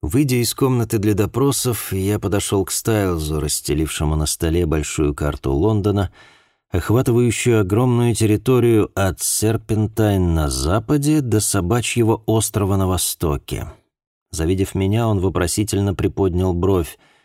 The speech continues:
«Ну что, задала она вам жару?» «Слышно было»,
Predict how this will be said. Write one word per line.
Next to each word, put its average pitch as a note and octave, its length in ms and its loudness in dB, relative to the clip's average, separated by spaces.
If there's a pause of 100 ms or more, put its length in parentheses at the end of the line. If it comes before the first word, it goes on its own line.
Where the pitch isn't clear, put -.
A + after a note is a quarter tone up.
(400)
«Ну D3 200 0
что, D#3 320 2 (400)
задала D3+ 560 4
она E3 140 4
вам C#3+ 200 4
жару?» A#2 360 2 (1000)
«Слышно - 560 -4
было», - 320 -12